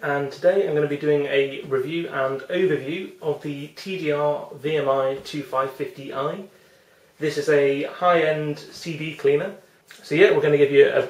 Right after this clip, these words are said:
a bit of an overview of the system, uh, we're gonna see it in action and give you some of my thoughts and opinions on the machine. First things first, this is not just for your everyday, uh, person who has one or two discs that they need cleaning occasionally, be it a C D or a game.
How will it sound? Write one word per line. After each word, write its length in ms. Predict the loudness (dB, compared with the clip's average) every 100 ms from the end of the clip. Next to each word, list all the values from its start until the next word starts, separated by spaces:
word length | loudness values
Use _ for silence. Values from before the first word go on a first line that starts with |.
| -6
a 40 |
bit 140 | -2 4
of 80 | 6
an 80 |
overview 480 | 8 6 6 0 6
of 80 | 6
the 80 | 4
system, 520 | 0 0 0 0 -4 -2
uh, 200 | 4 4
we're 80 | 4
gonna 140 | 2
see 180 | 0 0
it 20 |
in 60 | 2
action 440 | 0 0 0 0 0
and 360 | 0 0 -2
give 160 | -4 -4
you 60 | -2
some 160 | 0
of 40 | 2
my 140 | 2
thoughts 400 | 6 8 8 6
and 80 | -4
opinions 380 | -2 0 0 0
on 80 |
the 40 | -2
machine. 460 | -6 -6 -6 -6 -10 _ _ _ _ _
First 260 | 8 8
things 180 | 8 2
first, 360 | 8 8 8 2
this 160 | 0
is 120 | 2 0
not 400 | 4 2 2 2
just 240 | 2 2
for 100 | -6
your 200 | 0 0
everyday, 560 | 0 0 0 0 -4 0
uh, 440 | 2 4 2 0 -4 -2
person 400 | 0 0 -4 -8 -6
who 140 | -4
has 520 | -2 -2 -4 -8 -18 _ _ _ _ -2
one 180 | 0 2
or 140 | -2
two 200 | -6 -2
discs 380 | 0 -2 -10 -12
that 100 | -6
they 120 | -4
need 200 | -4 -6
cleaning 280 | -6 -4 -6
occasionally, 580 | -4 -4 -4 -4 -6 -4
be 80 |
it 120 | -4 -6
a 20 |
C 260 | -10 -10
D 140 | -6 -2
or 160 | -2
a 40 | 0
game. 400 | -2 -4 -8